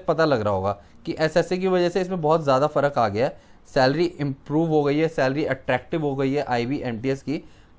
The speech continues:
in compare to एसएससी एमटीएस सैलरी। तो ये आपकी बात हो गई एसएससी एमटीएस का कंपैरिजन मैंने आपको बता दिया सैलरी स्लिप का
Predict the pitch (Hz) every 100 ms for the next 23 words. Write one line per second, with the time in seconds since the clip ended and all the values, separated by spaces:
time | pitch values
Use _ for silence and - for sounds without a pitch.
0 | - 160 180 180 165 160 160 160 190 135
1 | 139 135 - 190 - - 131 120 131 120
2 | 117 98 90 87 - - - - 170 190
3 | 196 175 175 170 180 165 156 160 160 165
4 | 135 139 - 156 143 139 151 151 160 151
5 | 143 123 123 135 143 135 135 131 123 117
6 | 120 131 135 127 113 127 131 - 127